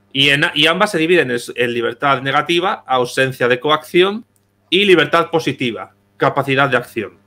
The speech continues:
Bien, tratar de reducir toda idea de libertad única y exclusivamente a la libertad negativa, a la ausencia de coacción, a mi juicio, es un absoluto error,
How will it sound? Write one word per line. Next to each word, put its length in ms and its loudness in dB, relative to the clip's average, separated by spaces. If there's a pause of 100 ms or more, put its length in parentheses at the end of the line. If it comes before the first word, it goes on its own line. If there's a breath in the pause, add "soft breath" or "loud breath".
(720)
Bien, 380 0 (600 soft breath)
tratar 480 2
de 100 6
reducir 600 2
toda 480 4
idea 240 2
de 80 0
libertad 580 0
única 400 -2
y 60 -2
exclusivamente 920 -4
a 100 0
la 80 0
libertad 400 -2
negativa, 680 0 (300 soft breath)
a 120 0
la 100 4
ausencia 420 2
de 120 2
coacción, 680 0 (320 soft breath)
a 120 -2
mi 100 2
juicio, 460 0
es 180 -2
un 100 -6
absoluto 480 -6
error, 380 2